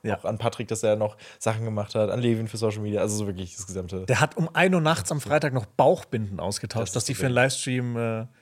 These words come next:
Speaker 1: äh, fit sein können.
Speaker 2: Das ist so wild.
Speaker 1: Auch wenn die Bauchbinden ein bisschen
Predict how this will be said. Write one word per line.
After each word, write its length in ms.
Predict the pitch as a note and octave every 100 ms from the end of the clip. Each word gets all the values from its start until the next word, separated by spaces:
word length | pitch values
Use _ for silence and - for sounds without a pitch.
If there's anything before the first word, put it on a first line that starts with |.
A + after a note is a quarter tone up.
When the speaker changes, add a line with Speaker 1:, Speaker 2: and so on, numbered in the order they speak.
| _ _
Speaker 1:
äh, 300 | - A2 G#2+ A2+ A#2
fit 200 | - A#2
sein 180 | - F#2+
können. 220 | F#2 F#2+ F#2+
Speaker 2:
Das 160 | G2
ist 140 | F2+ -
so 160 | E2+
wild. 180 | E2+ F2
Speaker 1:
Auch 100 | C#3+
wenn 120 | F3
die 80 | E3
Bauchbinden 600 | C3 C#3+ C#3+ D#3 C#3+ D3+
ein 60 | C3
bisschen 680 | C#3 - C3 A#2+ A#2+ B2